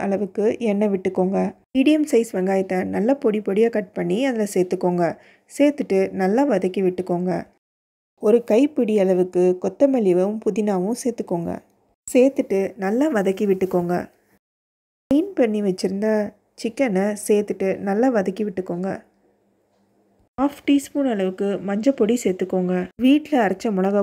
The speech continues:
பொடியை மூணு டேபிள் ஸ்பூன் போட்டுக்கோங்க. இதுல தனியா பொடியும் சேர்த்துருக்கோம்.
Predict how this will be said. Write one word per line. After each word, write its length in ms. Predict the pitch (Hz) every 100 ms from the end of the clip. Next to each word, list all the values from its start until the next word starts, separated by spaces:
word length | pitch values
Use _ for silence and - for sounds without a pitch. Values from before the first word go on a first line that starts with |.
| 196
பொடியை 320 | 185 185 185 180 233
மூணு 200 | 233 294 294 233
டேபிள் 240 | 220 220
ஸ்பூன் 240 | - 196 233
போட்டுக்கோங்க. 480 | 208 185 185 185 202 202 220 _ _ _ -
இதுல 200 | 220 220 190 196 202 202
தனியா 260 | 202 233 294
பொடியும் 260 | 254 208 254
சேர்த்துருக்கோம். 520 | 190 180 180 175 170